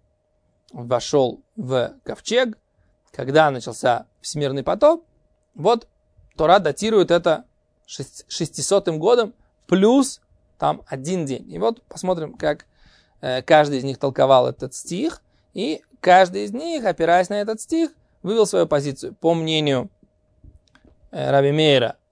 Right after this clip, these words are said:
один день засчитывается за год, по мнению Раби Лозера, только тридцать дней засчитывается за год. Давайте посмотрим.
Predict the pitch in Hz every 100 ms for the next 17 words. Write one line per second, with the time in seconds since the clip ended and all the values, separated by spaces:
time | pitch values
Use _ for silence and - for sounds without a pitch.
0 | - 143 139 170 156 139 131 123 123 -
1 | 135 127 120 - 131 - _ 147 151 254
2 | 285 - 196 202 196 202 226 277 240 202
3 | 180 202 196 196 - 185 175 156 156 143
4 | 127 143 151 143 147 180 151 - 208 -
5 | 302